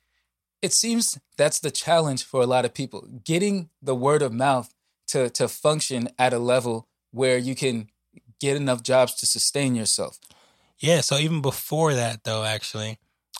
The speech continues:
Speaker 2: I did what's called a three six five project.
Speaker 1: Okay.
Speaker 2: And a three six five project is where you take a picture every day for a year.
Speaker 1: Okay.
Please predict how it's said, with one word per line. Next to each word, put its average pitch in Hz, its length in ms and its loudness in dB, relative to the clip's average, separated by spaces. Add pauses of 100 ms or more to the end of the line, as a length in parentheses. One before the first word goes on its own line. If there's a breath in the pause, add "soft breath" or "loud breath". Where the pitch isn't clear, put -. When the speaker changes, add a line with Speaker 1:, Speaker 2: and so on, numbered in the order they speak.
(100)
Speaker 2:
I 117 60 0
did 110 220 -4
what's 117 220 -4
called 110 260 -6
a 110 60 -6
three 113 220 -6
six - 240 -6
five 110 300 -4
project. 107 440 -10 (140)
Speaker 1:
Okay. 104 280 -6 (200)
Speaker 2:
And 117 140 -4
a 107 60 -2
three 127 240 -2
six - 320 -4
five 131 300 0
project 113 520 -4
is 110 220 -8
where 110 100 -8
you 107 160 -8
take - 240 -6
a 107 80 -10
picture 110 400 -8 (160)
every 117 380 -6
day 104 500 -4
for 110 280 -8
a 104 40 -6
year. 104 360 -8 (220)
Speaker 1:
Okay. 107 280 -6